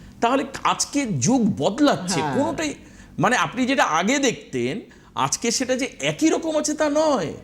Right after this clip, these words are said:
Speaker 1: আগে আমরা
Speaker 2: সেকেন্ডের
Speaker 1: দেখেছি
Speaker 2: মধ্যে
Speaker 1: কার-,
Speaker 2: কি হবে আপনি নিজেও জানেন
Speaker 1: মানে
Speaker 2: না।
Speaker 1: ভাবা যায় কখনো এই ব্যাপারগুলো? এবার এই ক্ষেত্রে অনে-, মানে সেটা শুধু আমাদের ক্ষেত্রে না, তুমি ত্রিপুরার কথা বলো,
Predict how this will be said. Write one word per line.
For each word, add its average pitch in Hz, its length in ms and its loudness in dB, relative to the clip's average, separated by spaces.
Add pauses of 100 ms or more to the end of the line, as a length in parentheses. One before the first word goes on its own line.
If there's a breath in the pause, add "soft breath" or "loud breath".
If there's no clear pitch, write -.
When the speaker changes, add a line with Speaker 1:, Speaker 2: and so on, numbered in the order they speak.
(1160 loud breath)
Speaker 1:
আগে 196 160 4
আমরা 262 180 6
Speaker 2:
সেকেন্ডের - 180 4
Speaker 1:
দেখেছি 359 200 2
Speaker 2:
মধ্যে 370 240 2
Speaker 1:
কার-, - 60 -8
Speaker 2:
কি 330 120 2
হবে 320 180 4
আপনি 269 260 0
নিজেও 226 280 2
জানেন 127 180 0
Speaker 1:
মানে 269 140 -2
Speaker 2:
না। 226 120 -2
Speaker 1:
ভাবা 196 320 2
যায় 269 320 2
কখনো 185 380 -4
এই 160 200 -4 (240)
ব্যাপারগুলো? 151 520 0 (500 loud breath)
এবার 277 180 4
এই 262 140 0
ক্ষেত্রে 247 300 -2
অনে-, 185 260 -2
মানে 151 160 2
সেটা 208 220 0
শুধু 240 180 2
আমাদের 247 300 2
ক্ষেত্রে 214 280 0
না, 143 120 2
তুমি 208 340 -2
ত্রিপুরার 214 400 2
কথা 202 220 2
বলো, 185 180 2